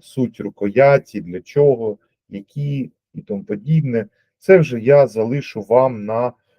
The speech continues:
додаткові асоціації, додаткові, додатковий символізм, який ви забажаєте, е, долучити до цього тексту. Основні моменти свого розуміння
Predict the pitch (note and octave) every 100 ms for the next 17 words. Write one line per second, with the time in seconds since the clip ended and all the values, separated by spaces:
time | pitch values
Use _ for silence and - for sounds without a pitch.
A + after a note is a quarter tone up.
0 | _ - B2 A#2+ A#2+ - - C#3 C#3+ A#2
1 | G#2+ G#2 G2 _ _ _ _ _ - G#2
2 | - A2+ - A#2+ D3 F3 - C#3+ A#2 A2+
3 | G#2+ - - A#2+ G2+ F#2+ D#2 G2+ A2+ A#2+
4 | - B2+ A2+ G#2 - A2 G#2 G#2+ C#3 F3+
5 | D3 B2 _ _ _ - A2+ A2+ D3+ D3+
6 | A2 B2+ C3+ - _ _ _ _ - G2+
7 | A2+ G#2+ G2 A2+ A#2+ C3 B2+ - A#2+ A#2
8 | _ _ _ _ F#2+ G2+ G2 G2+ A2 G#2
9 | - B2+ A2 F#2+ G2+ G2 G#2+ - G#2 G2+
10 | - E2+ _ - - C3 C3 C#3+ C3+ C3
11 | B2 C3+ C3 G#2+ G2 G#2 G#2 G2+ G#2 G#2
12 | A#2 D#3 C3+